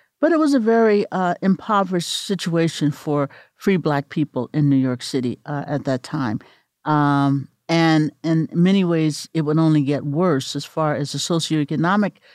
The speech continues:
situation was concerned. But that would give rise to a very vibrant political culture on the part of African Americans to challenge this. So, uh, it was a, a time of hope,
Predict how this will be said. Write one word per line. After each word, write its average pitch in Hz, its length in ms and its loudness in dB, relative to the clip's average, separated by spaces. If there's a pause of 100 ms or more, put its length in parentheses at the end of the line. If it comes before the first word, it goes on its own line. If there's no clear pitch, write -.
(180)
situation 165 760 0
was 147 160 -2
concerned. 147 640 0 (400)
But 170 140 0
that 208 200 2
would 214 200 0
give 165 320 0
rise 156 500 -2
to 156 300 -4
a 147 100 -2
very 151 340 0 (680)
vibrant 160 760 0 (360)
political 190 440 2
culture 127 580 -6 (100)
on 151 160 2
the 143 80 2
part 147 360 -2
of 135 100 -4
African 135 400 -4
Americans 135 640 -2
to 151 100 -4
challenge 156 680 2
this. - 300 -10 (460)
So, 202 540 4 (120)
uh, 190 200 2
it 262 160 4
was 269 240 0
a, 190 240 2 (100)
a 196 80 2
time 226 640 2
of 185 140 -4
hope, 233 460 -2